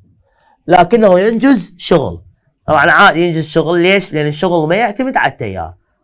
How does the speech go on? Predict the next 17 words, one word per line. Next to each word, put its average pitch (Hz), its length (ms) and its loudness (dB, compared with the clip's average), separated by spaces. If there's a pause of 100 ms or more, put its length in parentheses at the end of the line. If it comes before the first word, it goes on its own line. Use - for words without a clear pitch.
(120)
قانون 170 280 0
الشغل 160 580 0 (920)
ما 240 80 4
بيه 233 120 2
تيار. 117 420 -4 (840)
واضح؟ 147 420 2 (380)
الشغل 180 360 0
هو 151 260 2
القوة 175 400 2
في 233 100 -2
الإزاحة. 151 720 -2 (120)
أكو 156 180 -6
تيار 180 340 2
بالموضوع؟ 190 560 -2
لا. - 240 -10 (680)
إذن 151 180 -4
هنا، 170 480 0